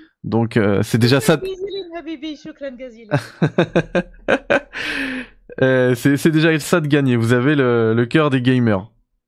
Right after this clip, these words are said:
Speaker 2: Oui, ben,
Speaker 1: français.
Speaker 2: c'est gentil. Mais vous savez, je, je suis pas du tout, euh, ni, à, ni, ni cynique, ni rien, parce que si j'avais justement continué à travailler, si j'avais eu la chance de pouvoir retravailler en France, ben, je serais restée à Paris, j'aurais pas du tout eu la,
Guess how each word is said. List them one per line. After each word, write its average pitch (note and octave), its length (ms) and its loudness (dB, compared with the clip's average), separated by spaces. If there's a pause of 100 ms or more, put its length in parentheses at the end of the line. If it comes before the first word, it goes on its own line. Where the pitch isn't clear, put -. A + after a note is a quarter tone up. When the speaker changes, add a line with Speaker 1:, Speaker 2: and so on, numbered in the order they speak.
(280)
Speaker 2:
Oui, D#3+ 280 -20
ben, - 80 -20
Speaker 1:
français. B2+ 420 0
Speaker 2:
c'est G2+ 60 -8
gentil. - 260 -20 (260)
Mais D4 100 -6
vous C#4+ 60 -12
savez, E4+ 280 -10
je, C#4+ 200 -16
je C#4 140 -14
suis C4+ 160 -20
pas D#4+ 160 -12
du D#4 220 -16
tout, E4 220 -16
euh, C4 220 -8
ni, C4+ 160 -14
à, C#4+ 160 -16
ni, B3+ 200 -18 (280)
ni D4+ 160 -16
cynique, D#4 520 -20
ni C#4+ 120 -16
rien, D4 240 -18
parce C4+ 200 -20
que B3+ 200 -20 (240)
si C4+ 200 -20
j'avais C#4 300 -10
justement A#3+ 500 -20
continué G#3+ 420 -20
à G3+ 80 -18
travailler, F#3+ 360 -20
si F#3 180 -20
j'avais F#3+ 160 -16
eu A3 160 -20
la A3 140 -16
chance A#3 260 -20
de F#3+ 80 -20
pouvoir F#3+ 260 -18
retravailler F3+ 480 -20
en F3 80 -20
France, - 380 -20 (500)
ben, A3 120 -6
je A3 100 -16
serais G3+ 180 -20
restée G3 280 -18
à F#3+ 40 -20
Paris, A3+ 380 -18
j'aurais G3 220 -18
pas G3+ 120 -20
du G3 140 -20
tout G#3 200 -20
eu G#3 100 -20
la, E3 300 -18